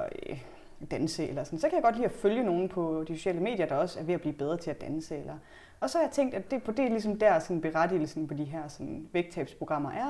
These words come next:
at det kan blive sådan en, "Ej, vi er alle sammen i samme båd, og nu, nu flytter vi os." Øhm, og det, der så har ændret sig for mig, er, at da jeg så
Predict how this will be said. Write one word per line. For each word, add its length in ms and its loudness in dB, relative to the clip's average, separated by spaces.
at 100 -6
det 100 2
kan 120 -4
blive 160 -4
sådan 160 -6
en, 220 -2
"Ej, 160 0
vi 140 0
er 40 6
alle 100 2
sammen 480 -2
i 60 -8
samme 260 -2
båd, 220 4
og 120 4
nu, 200 0
nu 160 -2
flytter 300 2
vi 160 -2
os." 340 -6
Øhm, 500 0
og 80 4
det, 100 8
der 60 8
så 140 2
har 140 2
ændret 300 4
sig 140 -2
for 100 -6
mig, 200 2
er, 120 6
at 240 0
da 60 -2
jeg 100 -2
så 100 -8